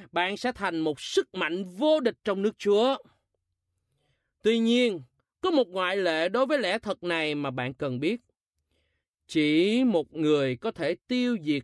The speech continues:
định mệnh của bạn, và người đó chính là bạn. Hãy xem dân Israel. Chúa sai Môi-se dẫn họ ra khỏi ách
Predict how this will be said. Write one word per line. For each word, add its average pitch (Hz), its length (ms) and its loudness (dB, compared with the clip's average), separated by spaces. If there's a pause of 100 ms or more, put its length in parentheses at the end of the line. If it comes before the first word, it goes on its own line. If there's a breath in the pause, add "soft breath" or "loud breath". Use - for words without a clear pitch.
định 139 340 -2
mệnh 139 320 -4
của 185 140 -4
bạn, 131 380 -4 (580)
và 156 180 0
người 147 220 0
đó 170 460 0 (840)
chính 294 680 6 (160)
là 143 160 0
bạn. 131 520 -4 (1080)
Hãy 226 200 0
xem 262 440 0
dân 262 180 0
Israel. 254 600 0 (800)
Chúa 349 140 4
sai 254 460 0
Môi-se 247 680 2
dẫn 196 380 2
họ 160 500 0
ra 196 200 0
khỏi 147 340 -2
ách 269 140 -2